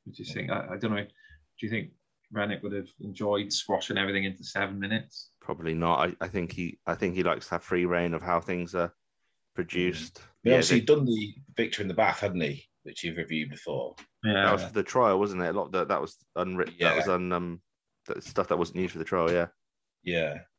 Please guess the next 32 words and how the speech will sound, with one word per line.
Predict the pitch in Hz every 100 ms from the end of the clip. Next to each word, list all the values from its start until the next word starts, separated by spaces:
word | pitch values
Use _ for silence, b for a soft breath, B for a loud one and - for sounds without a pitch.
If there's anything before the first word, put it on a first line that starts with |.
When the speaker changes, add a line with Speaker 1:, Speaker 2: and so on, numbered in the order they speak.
| _ -
Speaker 3:
Um, | 73 78 78 76 85
but, | 90
like, | 95
yeah, | 87
I |
suppose, | - 90
yeah, | 82 80
that | 78 69
was, | 73 - -
that | 80 65
was | 69 - - b b b b -
in, | 82 80 73
in | 82
his | 82 78 - _ _
prime | - 92 80 80
of | 71
writing | 80 85 - 67
it | 57
still, | - 67
wasn't | 80 76
he? | 65 - -
He | 80
still | - 117
Speaker 2:
Yeah. | 71
Speaker 3:
had | 71
loads | 78 76 71 -
of | 67
ideas | 69 78 71
for | -
it | 65
all. | 71 71
And, | 69